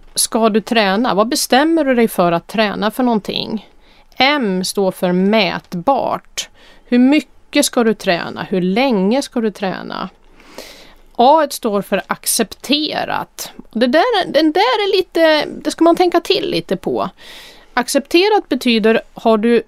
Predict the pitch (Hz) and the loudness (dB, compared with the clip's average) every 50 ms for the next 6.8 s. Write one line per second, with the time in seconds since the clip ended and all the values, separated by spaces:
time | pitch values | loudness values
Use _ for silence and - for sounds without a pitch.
0 | _ _ - 208 - 247 226 - - - 233 - - - 240 226 226 214 - - | _ _ -20 -4 -2 -2 -2 0 -2 -4 -4 -4 -2 -2 0 2 2 0 0 0
1 | - 277 277 269 254 240 226 233 220 220 208 196 - 220 214 196 - 233 214 - | -2 0 0 0 0 0 2 2 2 2 0 0 0 0 0 0 0 -2 -2 0
2 | 247 240 262 320 381 330 311 311 - 240 - - 226 196 - - 165 160 160 170 | 0 0 2 2 2 0 0 0 -2 -4 -2 -2 -4 -4 -4 -6 -6 -6 -6 -8
3 | 170 165 180 - 156 175 - - - - - - - - - - - 180 - - | -8 -8 -8 -6 -8 -8 -8 -8 -8 -8 -8 -10 -12 -12 -12 -12 -12 -12 -14 -16
4 | - - - - 85 - - - - - - - - - 220 262 302 311 311 - | -14 -10 -8 -8 -6 -8 -8 -10 -10 -10 -10 -12 -6 0 2 2 2 2 0 -2
5 | - - - - - - - - 143 139 143 151 196 233 254 277 285 294 277 277 | -4 -4 -4 -4 -6 -8 -14 -16 -16 -12 -6 -2 -2 0 0 0 0 -2 -2 -2
6 | 254 240 202 - 180 160 156 151 - - - - - 214 254 285 | -2 -2 0 0 0 0 0 -2 -4 -6 -6 -2 -2 0 0 -2